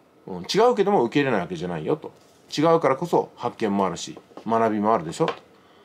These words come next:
だって、言うこと言うことが全部私と一緒だったら、すでに幸福の科学必要ないじゃないですか。同じなんだから。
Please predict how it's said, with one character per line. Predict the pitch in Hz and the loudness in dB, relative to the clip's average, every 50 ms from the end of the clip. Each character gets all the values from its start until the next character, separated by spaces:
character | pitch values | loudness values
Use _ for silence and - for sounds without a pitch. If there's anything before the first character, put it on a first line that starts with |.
| _ - | _ -4
だ | 147 139 | -4 -4
っ | 139 | -4
て、 | - 104 90 80 - - - - _ _ _ _ - | -4 -4 -4 -4 -6 -12 -20 -20 _ _ _ _ -6
言 | - 165 208 | -2 -2 0
う | 226 | 2
こ | 254 233 | 2 4
と | 180 175 | 6 8
言 | 156 156 | 8 8
う | 165 | 8
こ | 175 | 6
と | 156 131 | 6 4
が | 107 101 | 0 2
全 | 90 127 143 120 92 | 2 0 0 0 -2
部 | 87 | -4
私 | 92 95 113 107 - | -4 -2 -4 -4 -2
と | - 104 | -4 -4
一 | 101 | -4
緒 | - 113 | -2 0
だ | 110 107 | 0 0
っ | - | 0
た | - - | 0 -6
ら、 | 78 71 - | -6 -6 -8
す | - - - 175 | -14 -10 -2 0
で | 180 139 | 2 2
に | 107 98 | 2 0
幸 | - 160 160 | 4 4 2
福 | 156 - 170 | 4 4 2
の | 160 156 | 2 4
科 | - 113 | 2 0
学 | 85 85 85 | -2 -2 -8
必 | - - - 147 | -12 -8 -2 0
要 | 147 | 2
な | 143 139 131 | 4 4 2
い | 101 | 2
じ | 87 | 0
ゃ | 82 | -4
な | 76 | -8
い | - | -10
で | - | -12
す | - - | -16 -18
か。 | - - | -16 -10
同 | - 104 101 98 | -6 -4 -4 -4
じ | 95 92 | -6 -6
な | 90 87 | -10 -10
ん | 80 | -10
だ | 69 - | -12 -16
か | - | -20
ら。 | 82 | -20